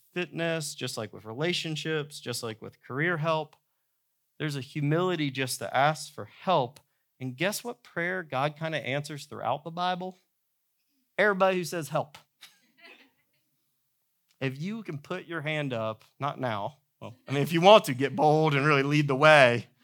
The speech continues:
both in worship and finances, throw your hand up. But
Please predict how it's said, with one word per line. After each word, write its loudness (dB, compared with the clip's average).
both 0
in 0
worship 4
and 4
finances, 0
throw -4
your -2
hand 2
up. 0
But 6